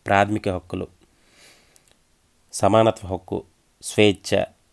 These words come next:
దోపిడీ నుండి రక్షణ పొందే హక్కు, మత స్వేచ్ఛ, సాంస్కృతిక విద్యా హక్కులు, ప్రాథమిక హక్కుల పరిరక్షణ గురించి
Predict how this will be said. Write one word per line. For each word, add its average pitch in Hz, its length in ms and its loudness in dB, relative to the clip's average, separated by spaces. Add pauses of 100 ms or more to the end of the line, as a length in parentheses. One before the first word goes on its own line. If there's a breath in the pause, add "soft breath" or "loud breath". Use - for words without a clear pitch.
(100)
దోపిడీ 113 420 0
నుండి 113 280 0
రక్షణ 104 300 -2
పొందే 101 280 -2
హక్కు, 92 380 -8 (420)
మత 98 220 -2
స్వేచ్ఛ, 101 560 -2 (180)
సాంస్కృతిక 110 720 -2
విద్యా 98 360 -2
హక్కులు, 92 460 -8 (840 soft breath)
ప్రాథమిక 110 460 2
హక్కుల 113 460 -2 (260)
పరిరక్షణ 101 640 0 (320)
గురించి 110 520 -2